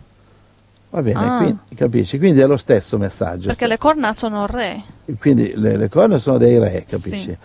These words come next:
Speaker 1: E allora cosa succede? Eh, questo corno sorge, va bene, e,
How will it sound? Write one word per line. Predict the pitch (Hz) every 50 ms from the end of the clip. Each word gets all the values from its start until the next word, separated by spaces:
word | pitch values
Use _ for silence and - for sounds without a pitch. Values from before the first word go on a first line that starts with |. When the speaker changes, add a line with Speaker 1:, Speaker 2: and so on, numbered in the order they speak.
| - - - _ _
Speaker 1:
E | - 156
allora | 170 202 185 151 151
cosa | 143 131 175
succede? | 151 - 151 127 113 110 110 - - _ _ _ _ _ - - _ _ _ _
Eh, | - - 127 123 123
questo | - - 190 190 - - - 143 -
corno | - 185 175 156 127 123 120 120
sorge, | - - - 208 190 165 143 135 131 117 120 139 143 151 180 214 262 - _ _ _ _ _ _ _ _ _ _
va | - 135
bene, | 143 175 160 139 135 143 - - _ _ _
e, | - 156 175 165 147 -